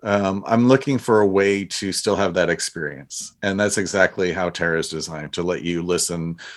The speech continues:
on headphones or on your speakers. It'll, it'll be, um, streaming through your app, so you can actually, you know, listen. You'll have a free app with it, so you'll be able to listen through the app. Um,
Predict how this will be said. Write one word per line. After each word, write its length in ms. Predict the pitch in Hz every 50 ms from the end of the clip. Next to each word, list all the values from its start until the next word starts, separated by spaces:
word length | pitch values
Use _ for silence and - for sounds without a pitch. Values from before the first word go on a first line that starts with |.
| - - _ _
on 160 | 85 90 92
headphones 540 | 92 160 185 170 - 165 151 143 139 120 113
or 100 | 101 92
on 140 | 92 90
your 100 | 87 85
speakers. 560 | 82 - - 139 135 - 127 123 120 117 107 -
It'll, 320 | 104 95 92 95 90 - _ -
it'll 220 | 104 98 98 95
be, 360 | 90 - 101 95 92 92 90 87
um, 180 | 82 80 82
streaming 380 | 82 - - 120 113 104 104 98
through 120 | - 110
your 180 | 101 101 101 - -
app, 320 | 90 87 87 87 - -
so 140 | - - 90
you 120 | 90 87
can 160 | 85 - 87
actually, 800 | 85 85 82 - - - 90 87 87 87 87 87 87 85 85 85 -
you 100 | 92 95
know, 160 | 87 85 85
listen. 440 | 82 87 87 - - 87 87 82 78
You'll 220 | 87 92 95 90
have 140 | 87 92 85
a 120 | 87 85 - _
free 200 | - 90 87 80
app 180 | 78 78 80 -
with 140 | 82 76
it, 140 | 82 82 78 -
so 140 | 85 - -
you'll 100 | 95 90 80
be 100 | 90 85
able 100 | 80 82
to 60 | 82
listen 240 | 80 78 - 82 80
through 140 | - - 80
the 160 | 80 80 78
app. 200 | 76 80 82 - _ _ _ _ _ _ _ _ _ _ _ _ _ _ _ _ _ _ _ _ - - - - - - - - _ -
Um, 540 | 104 107 107 107 107 101 101 95 92 -